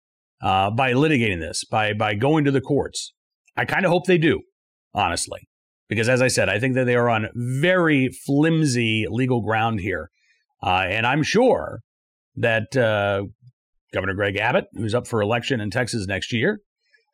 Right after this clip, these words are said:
Attorney General Eric Schmidt in Missouri, who is running for the U S Senate seat that is, uh, gonna be vacant, uh, Roy Blunt stepping down, and that election is next year. I'm sure that these officials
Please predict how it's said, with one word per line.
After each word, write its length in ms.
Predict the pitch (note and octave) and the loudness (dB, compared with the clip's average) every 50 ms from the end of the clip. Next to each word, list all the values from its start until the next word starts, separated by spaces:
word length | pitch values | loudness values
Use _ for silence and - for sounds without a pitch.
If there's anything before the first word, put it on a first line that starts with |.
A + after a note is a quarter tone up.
| _ - | _ -6
Attorney 300 | - G#2+ - D#3+ D#3+ C#3+ | -4 -2 -2 0 0 2
General 240 | B2+ C3+ C3+ C3+ C3 | 2 2 2 2 4
Eric 180 | C3 B2 A2+ | 2 2 2
Schmidt 240 | - - C3 D3 D3 | 0 0 0 0 0
in 60 | C#3 | 2
Missouri, 440 | C3+ A#2+ A2 A#2+ C#3 C3 D#3+ F#3+ F3 | 0 0 2 2 2 4 4 2 2
who 160 | C3 B2+ B2+ | 2 2 2
is 140 | A#2+ A2+ G#2+ | 2 0 0
running 300 | A2 A#2 B2+ C#3+ C#3 C#3 | 0 0 0 0 0 -2
for 200 | - - B2+ B2 | -2 0 0 0
the 120 | A#2 A#2+ A#2+ | 2 2 2
U 180 | A#2+ B2 B2 | 2 2 2
S 140 | A#2 A#2 - | 0 0 0
Senate 200 | - C#3 D3 C3+ | 0 0 -2 -2
seat 360 | - - D3 C#3+ E3+ G#3+ - - | -2 0 0 0 0 -2 -4 -4
that 160 | A2+ A#2 G#2+ A2 | -2 -2 0 0
is, 260 | A2 G#2+ G#2+ G2 G#2 | 0 -2 -4 -4 -2
uh, 180 | G#2+ G#2 G#2 G#2 | -2 -2 -2 -2
gonna 140 | G2 A2+ A2 | -2 -2 -2
be 100 | G#2+ A2 | -2 -2
vacant, 480 | G2 A#2 A#2+ C#3 A#2+ - G#3 G3+ - _ _ C3 - F#2 | -2 -2 -2 -2 0 -2 -2 -4 -4 _ _ -16 -12 -10
uh, 200 | G2 G2 G2 G2+ | -8 -8 -6 -4
Roy 180 | G#2+ A#2 A#2+ A#2 | -2 -2 -2 -2
Blunt 320 | F#2+ G#2 A2 B2+ D3+ - | -2 -2 -2 -2 -2 -4
stepping 340 | - - C3+ B2 - A#2 A#2 | -4 -4 -4 -2 -2 -2 -2
down, 360 | G#2+ A2+ G#2+ A#2+ D3 E3+ E3 | -2 -2 -2 -2 -2 -2 -2
and 100 | C3+ A2 | -2 0
that 140 | A#2 B2 C3 | 0 0 0
election 340 | B2+ B2 B2 A#2 - A#2 A#2 | 0 0 -2 -4 -4 -4 -4
is 120 | A2 G#2+ | -4 -4
next 220 | B2+ B2 A#2+ - | -4 -6 -6 -4
year. 160 | - D3+ E3+ D#3+ - - - - - - | -2 -2 -2 -2 -4 -12 -18 -14 -8 -4
I'm 140 | - A#3+ B3+ | 0 0 2
sure 180 | - - C#4 | 2 4 4
that 120 | C4+ B3 A3+ | 4 4 4
these 180 | G#3+ B3+ A3+ | 4 4 2
officials 380 | G#3 - A3+ A#3+ - G#3 F#3 F3 | 2 2 0 2 2 2 0 0